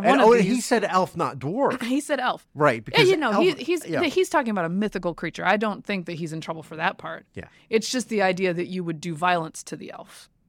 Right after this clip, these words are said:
Speaker 2: is the problem. But let me
Speaker 1: If, if it's a Tolkien elf, that would be hard to do.
Speaker 2: You, well,
Speaker 1: Yeah.
Speaker 2: you're not gonna beat Legolas. <laughs> So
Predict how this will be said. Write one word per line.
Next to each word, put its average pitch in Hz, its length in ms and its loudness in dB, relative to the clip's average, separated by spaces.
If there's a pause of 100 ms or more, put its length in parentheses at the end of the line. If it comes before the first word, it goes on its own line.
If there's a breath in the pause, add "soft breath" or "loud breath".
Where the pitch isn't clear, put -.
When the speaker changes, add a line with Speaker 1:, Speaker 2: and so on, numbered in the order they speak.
(180)
Speaker 2:
is 165 120 -8
the - 100 -14
problem. 165 320 -6
But 339 240 4 (180 soft breath)
let 254 140 0
me 311 160 0 (220)
Speaker 1:
If, 165 200 0
if 185 160 -8
it's 170 100 -6
a 170 60 -6
Tolkien 175 480 2
elf, 143 320 0
that 139 160 -2
would 131 160 -6
be 127 100 -4
hard 120 240 0
to 95 80 -16
do. - 200 -18 (100)
Speaker 2:
You, 160 160 -10
well, - 320 -12 (140)
Speaker 1:
Yeah. - 140 -18
Speaker 2:
you're 170 120 -8
not 160 160 -8
gonna 170 160 -14
beat 175 180 -10
Legolas. 170 480 -6 (180)
<laughs> - 180 -20
So 233 420 2